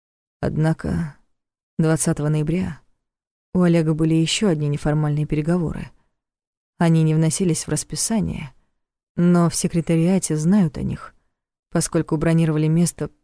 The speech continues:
под проведение. И, насколько всем известно, переговоры затянулись до глубокой ночи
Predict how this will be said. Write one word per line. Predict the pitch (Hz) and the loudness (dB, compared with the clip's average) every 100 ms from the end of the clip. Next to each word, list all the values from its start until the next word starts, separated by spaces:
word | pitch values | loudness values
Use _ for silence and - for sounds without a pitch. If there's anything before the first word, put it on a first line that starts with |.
| _ - | _ -10
под | - | -8
проведение. | - 156 156 151 - - 151 - _ _ _ _ _ _ _ - | -4 -2 -4 -4 -8 -8 -10 -16 _ _ _ _ _ _ _ 0
И, | |
насколько | 180 165 165 156 | 2 2 -2 -2
всем | 156 156 156 | -2 -2 -2
известно, | 156 196 - 156 131 _ _ _ _ _ _ _ _ _ _ | -2 -4 -4 -8 -10 _ _ _ _ _ _ _ _ _ _
переговоры | 180 160 156 156 160 185 | 0 0 2 2 2 2
затянулись | 196 - 175 151 156 | 0 2 2 2 -2
до | |
глубокой | 156 160 147 143 165 | 0 0 -2 -2 -2
ночи | 147 - - | -2 -6 -10